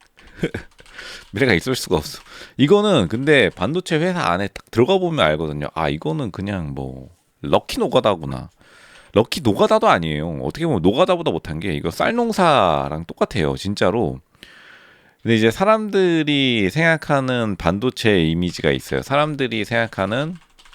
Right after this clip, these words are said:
반도체 이미지 뭔지 아시죠? 막 웨이퍼 들고. 그러니까 사람들이 생각하는 반도체 이미지는 이런 거잖아요. 이거 어떻게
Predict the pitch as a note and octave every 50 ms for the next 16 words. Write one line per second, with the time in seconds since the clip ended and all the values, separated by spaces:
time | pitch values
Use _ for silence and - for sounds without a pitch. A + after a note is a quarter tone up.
0 | - _ _ - - _ _ - - - F2+ F2 G#2 C3 C3+ - - C3 G#2+ F2+
1 | F#2 F#2+ G#2 G2 F2 D2 D2 D#2 E2+ F#2 - - C2 C2+ D#2 - - F2+ - C#2+
2 | B1 B1 - - _ _ _ _ _ _ _ _ _ _ _ _ _ _ _ _
3 | - - _ - - F#2 G#2+ A2 A2+ F#2+ G2 F#2+ F#2 F#2 G#2+ C3+ F3 F3 - -
4 | E3 D3 A#2+ A2 G2 F2+ D#2 E2 D#2 C#2+ C2 - _ _ - - - - - _
5 | _ _ _ _ _ _ - A2+ - - F3 G3 G#3 A3 G#3+ - F#3 G#3 F3+ F#3+
6 | F3+ - F#3+ F3+ E3 C#3+ A2+ G2 G2+ A#2 C#3+ D3 - - A#2+ A#2 A#2+ A#2+ - A#2+
7 | A2 F#2 F2 G#2+ B2 B2+ A#2 G#2 G2+ F#2 E2 D#2 C#2+ C#2+ D2+ D#2+ E2 D2 C#2 C2+
8 | - E2+ E2 _ _ _ _ _ _ _ _ _ _ _ _ _ _ _ _ _
9 | - - _ _ _ _ - - - - - - - - _ _ _ _ _ _
10 | - G#2+ G#2 F#2 F#2 F#2 - - - A2+ G#2+ G2 F#2 E2+ - -